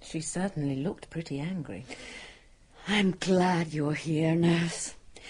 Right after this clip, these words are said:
Speaker 2: I have the feeling that you will bring a little sanity to this place at long last. God knows we need it.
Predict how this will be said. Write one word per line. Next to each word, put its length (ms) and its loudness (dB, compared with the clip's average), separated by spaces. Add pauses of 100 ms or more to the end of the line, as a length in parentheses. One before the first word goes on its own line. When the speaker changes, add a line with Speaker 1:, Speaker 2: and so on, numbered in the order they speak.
(180)
Speaker 2:
I 100 12
have 200 12
the 80 6
feeling 360 8
that 160 4
you 140 4
will 140 6
bring 260 6
a 60 6
little 220 0
sanity 640 2
to 120 -2
this 180 -4
place 400 -2
at 60 -6
long 340 2
last. 460 0 (560)
God 340 4
knows 680 -4
we 160 -4
need 460 2
it. 240 -16